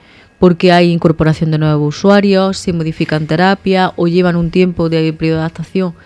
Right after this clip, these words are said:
en el que se puede poner, eh, una, aparte del, por, por, por ejemplo, del programa Gradio, se puede superar, eh, el nivel en cuanto a que esa persona está respondiendo al tratamiento y se le pondría, pues, el programa estímulo, que supone,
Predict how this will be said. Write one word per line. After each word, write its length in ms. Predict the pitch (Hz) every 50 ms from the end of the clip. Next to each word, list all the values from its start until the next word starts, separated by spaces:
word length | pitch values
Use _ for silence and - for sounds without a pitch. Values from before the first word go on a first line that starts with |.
| - - - - _ -
en 100 | 170 175
el 160 | 170 165 160
que 220 | - 180 170 160 - - - _ _ _
se 220 | - - - 196 170
puede 240 | - 196 190 190
poner, 400 | 170 165 170 175 180 180 165 - - _
eh, 280 | - 170 165 165 160 160
una, 400 | 165 170 170 170 151 - - -
aparte 400 | - - 156 - 170 170 165 - 175
del, 200 | 170 170 170 165
por, 260 | - 170 165 156 -
por, 340 | - 156 160 165 160 160 -
por 120 | - -
ejemplo, 320 | 165 - 185 175 175 175 170
del 80 | 160
programa 280 | 165 160 160 160 160 160
Gradio, 300 | 156 156 156 156 156 156
se 160 | - - 165
puede 320 | - 170 165 165 160 - - -
superar, 720 | - - - - - 180 165 170 170 170 175 170 165 160 - - - - - - - - - -
eh, 300 | 170 175 170 175 180 -
el 220 | - 190 185 180 180
nivel 240 | 175 170 160 175 175
en 140 | 175 170 156
cuanto 520 | - 165 165 165 165 151 165 165 160 160
a 200 | 160 160 156 156 -
que 180 | - - 170 165
esa 200 | 160 - - 175
persona 340 | 160 165 156 156 175 165 165
está 140 | 165 - 170
respondiendo 680 | 160 156 - - 156 156 170 185 190 185 175 165 160
al 120 | 156 160 151
tratamiento 680 | - 151 - 156 156 160 190 220 220 190 - 156 147 - - - - _ _ -
y 80 | 170
se 100 | 165 180
le 80 | 175 160
pondría, 500 | 156 160 156 160 160 160 175 170 160 156
pues, 240 | - 165 160 156 - -
el 160 | - 156 151
programa 300 | 139 - 156 151 147 143
estímulo, 480 | 143 - - - 226 233 226 214 214 220
que 160 | 220 - 180
supone, 600 | - - - 165 151 160 170 170 175 170 151 139